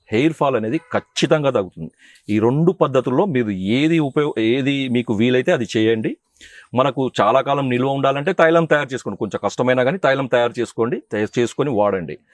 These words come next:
డియర్ ఫ్రెండ్స్, ఇంకొకటి దీంట్లో మనకు అద్భుతమైన ప్రయోగం ఏంటంటే, ఆ, పోస్ట్ పార్టమ్, ఆ, ఆ, పెయిన్స్ అంటారు కదా, ప్రసూతి వాతం అంటారు, డెలివరీ తర్వాత వచ్చే ఒళ్ళు నొప్పులు.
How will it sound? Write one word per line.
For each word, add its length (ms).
డియర్ 200
ఫ్రెండ్స్, 280
ఇంకొకటి 380
దీంట్లో 480
మనకు 140
అద్భుతమైన 880
ప్రయోగం 400
ఏంటంటే, 540
ఆ, 260
పోస్ట్ 420
పార్టమ్, 440
ఆ, 320
ఆ, 460
పెయిన్స్ 300
అంటారు 220
కదా, 200
ప్రసూతి 420
వాతం 340
అంటారు, 380
డెలివరీ 420
తర్వాత 480
వచ్చే 520
ఒళ్ళు 260
నొప్పులు. 340